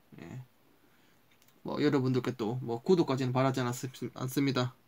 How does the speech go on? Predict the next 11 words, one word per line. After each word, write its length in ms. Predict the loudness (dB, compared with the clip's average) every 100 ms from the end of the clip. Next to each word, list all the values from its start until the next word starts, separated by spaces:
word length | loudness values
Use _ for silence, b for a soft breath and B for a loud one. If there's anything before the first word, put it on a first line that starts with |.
| _ b b b b b b -6
예, 80 | -4
좋아요 380 | 4 8 8 6
한 120 | 4
번씩만, 600 | 0 -2 -2 -2 -4 -6
예, 180 | -8 -8
좀 140 | -6 -6
부탁드리겠습니다. 960 | -6 -6 -4 -4 -6 -6 -8 -8 -10 -12 _ _ _ _ b b b b b b b b b b b 2
이번 220 | 6 6
주는 180 | 6 2
진짜 220 | 2 2
간절합니다. 640 | 2 2 2 0 -2 -4